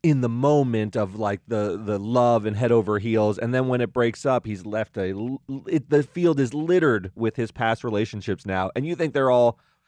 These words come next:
I, I will say this for Pete Davidson. They all seem to have warm feelings to-, for,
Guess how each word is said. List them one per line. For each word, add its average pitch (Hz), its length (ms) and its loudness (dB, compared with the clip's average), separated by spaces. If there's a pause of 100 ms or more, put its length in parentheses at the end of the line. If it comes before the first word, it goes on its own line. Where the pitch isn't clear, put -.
(420)
I, 214 160 4
I 220 40 4
will 254 160 4
say 196 160 2
this 160 160 2
for 127 100 -4
Pete 127 140 -4
Davidson. 104 300 0 (160)
They 160 100 2
all 208 160 6
seem 185 240 -6
to 165 60 -4
have 123 220 -6
warm 139 360 0
feelings 135 420 -4
to-, - 180 -12
for, 123 220 -2